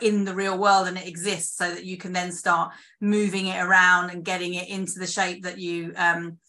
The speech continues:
that you really want it." And as I say, the more you plan for that,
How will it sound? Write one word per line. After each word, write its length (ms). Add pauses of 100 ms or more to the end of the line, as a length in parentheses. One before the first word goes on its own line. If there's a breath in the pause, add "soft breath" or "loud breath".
(280 soft breath)
that 120
you 260
really 180
want 220
it." 80
And 180
as 240
I 80
say, 60
the 100
more 400
you 220
plan 640
for 160
that, 420